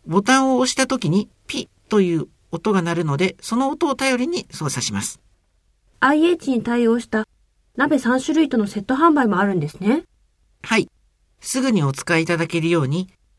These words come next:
Speaker 1: 片手鍋、両手鍋、フライパンがセットになります。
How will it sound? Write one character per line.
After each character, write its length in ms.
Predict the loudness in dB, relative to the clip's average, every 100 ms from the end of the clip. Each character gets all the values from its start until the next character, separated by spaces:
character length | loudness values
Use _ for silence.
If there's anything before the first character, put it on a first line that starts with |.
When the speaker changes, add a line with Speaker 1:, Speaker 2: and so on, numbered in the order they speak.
| -12
Speaker 1:
片 300 | -8 -4 0
手 160 | 2
鍋、 360 | 2 2 -2 -6 _ _ _
両 300 | -2 0 0
手 140 | 0
鍋、 300 | 0 -2 -6 _ _ _
フ 140 | _ -4
ラ 140 | -2
イ 100 | -2
パ 160 | -2 -2
ン 100 | -2
が 180 | -6 -8 _
セ 200 | -6 -6
ッ 40 |
ト 160 | -4 -4
に 140 | -2
な 100 | 0
り 80 | -2
ま 140 | -4 -6
す。 180 | -12